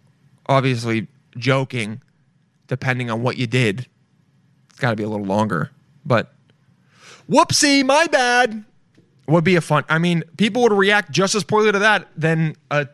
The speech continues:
twenty page, "Oh, he didn't mean it." Well, then you might as well just go, "Oops-a-daisy, I'll try better next time."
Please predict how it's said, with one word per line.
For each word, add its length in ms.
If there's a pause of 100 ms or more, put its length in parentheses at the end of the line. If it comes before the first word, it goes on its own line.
(100)
twenty 360
page, 460 (680)
"Oh, 160
he 100
didn't 240
mean 200
it." 160 (400)
Well, 200
then 120
you 100
might 160
as 120
well 140
just 200
go, 260 (400)
"Oops-a-daisy, 1080 (580)
I'll 160
try 320
better 260
next 280
time." 460